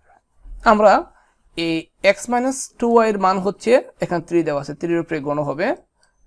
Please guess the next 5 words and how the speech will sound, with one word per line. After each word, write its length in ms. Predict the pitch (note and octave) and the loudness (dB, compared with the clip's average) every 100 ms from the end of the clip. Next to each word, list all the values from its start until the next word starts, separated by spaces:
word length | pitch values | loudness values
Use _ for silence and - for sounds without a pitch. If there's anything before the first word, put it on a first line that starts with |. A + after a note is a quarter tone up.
| - | -4
প্লাসের 420 | E3 D#3+ F3 E3 | 0 0 0 -6
প্লাস, 360 | - D3+ G3 B3 - _ _ _ _ | -2 2 2 0 -10 _ _ _ _
আর 200 | D#3+ D3 D3 _ _ | -6 -6 -8 _ _
থ্রি 200 | F#3 F#3+ G#3+ - - _ _ _ _ | -8 -6 -6 -8 -12 _ _ _ _
এ 140 | E3+ | 0